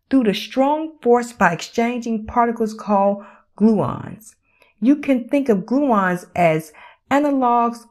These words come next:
of the more familiar photons, the particles of light and carrier of electromagnetic force. I don't know what the fuck I just read,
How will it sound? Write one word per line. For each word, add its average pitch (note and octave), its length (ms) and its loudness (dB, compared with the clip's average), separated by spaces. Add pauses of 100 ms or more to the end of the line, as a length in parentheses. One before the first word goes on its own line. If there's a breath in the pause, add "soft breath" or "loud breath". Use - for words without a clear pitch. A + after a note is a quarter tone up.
of F3 260 0
the D3+ 100 0
more G#3 460 2
familiar A3+ 720 0
photons, - 840 -4 (300 loud breath)
the F3 80 -4
particles D4 640 0
of D#3+ 260 -2
light A#3 380 0
and D#3 180 -6
carrier B3+ 680 0 (320 loud breath)
of E3 140 -4
electromagnetic G3+ 1300 0
force. - 480 -8 (1160 loud breath)
I G#3+ 120 2
don't A#3 180 2
know F#3+ 80 2
what A#3 280 -2
the F3+ 100 -8 (200)
fuck C4+ 240 4
I A3+ 180 -2
just G3 320 -4
read, C#4 600 2